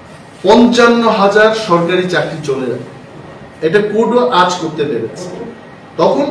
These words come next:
কোর্ট বলেছে যে লার্জ সংখ্যক, large category of post, merely not teachers, শুধু টিচার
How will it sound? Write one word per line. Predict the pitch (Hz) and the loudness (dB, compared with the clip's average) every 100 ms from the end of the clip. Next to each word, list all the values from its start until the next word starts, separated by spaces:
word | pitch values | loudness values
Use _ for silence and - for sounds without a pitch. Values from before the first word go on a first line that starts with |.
| 294 | 0
কোর্ট | 247 196 170 | 2 2 2
বলেছে | 151 151 151 - - - - - - - - - - - | 4 4 2 -4 -10 -14 -16 -20 -20 -20 -20 -20 -20 -2
যে | 180 180 143 | 0 0 2
লার্জ | 185 233 254 - - | 4 4 2 -2 -4
সংখ্যক, | 202 220 202 185 139 117 123 | -4 -4 -2 -2 -2 -2 2
large | 233 247 - | 2 2 0
category | 196 196 208 202 208 202 | 0 0 -2 -4 0 0
of | 196 - | 0 -2
post, | 160 165 - - - - - - - - - - - - 135 143 147 139 | 0 0 -4 -10 -16 -20 -20 -20 -20 -20 -20 -20 -20 -10 -10 -8 -6 0
merely | 202 240 247 240 240 240 - 185 | 4 4 4 4 0 -2 -2 0
not | 285 - | 2 0
teachers, | 220 208 - - - - - - - - - - - - - - - - - - | -4 -8 -12 -18 -20 -20 -20 -20 -20 -20 -20 -20 -20 -20 -20 -20 -20 -20 -20 -10
শুধু | 247 277 269 | -6 -6 -2
টিচার | 254 247 233 | 0 2 0